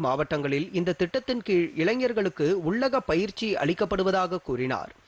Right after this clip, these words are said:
பரீட்சார்த்த முயற்சியாக இந்த திட்டத்தின் கீழ் பல்வேறு நிறுவனங்கள் ஒரு லட்சத்து இருபத்தி ஏழாயிரம் உள்ளக பயிற்சி வாய்ப்புகளை வழங்கியதாகவும், அதில் தற்போது இருபத்தி எட்டாயிரம்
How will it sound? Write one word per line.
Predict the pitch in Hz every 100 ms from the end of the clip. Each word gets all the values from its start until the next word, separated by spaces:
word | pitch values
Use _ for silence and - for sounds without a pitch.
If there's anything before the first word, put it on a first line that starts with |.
| - - -
பரீட்சார்த்த | 226 262 - 269 254 247 214
முயற்சியாக | 156 190 - 196 175 175 170
இந்த | 156 156
திட்டத்தின் | 170 196 185 170 160
கீழ் | 165 240 -
பல்வேறு | 196 226 277 269
நிறுவனங்கள் | 165 156 156 143 139 147 117
ஒரு | 147 180
லட்சத்து | 202 190 190 180
இருபத்தி | 139 160 180 170 139
ஏழாயிரம் | 143 160 160 160 160 156
உள்ளக | 214 247 233 165
பயிற்சி | 160 196 208 147
வாய்ப்புகளை | 147 170 180 170 160
வழங்கியதாகவும், | 120 135 143 135 123 135 151 113 - - - -
அதில் | 160 156 208
தற்போது | - 170 190 175 165
இருபத்தி | 160 220 208 233 165
எட்டாயிரம் | - 202 202 185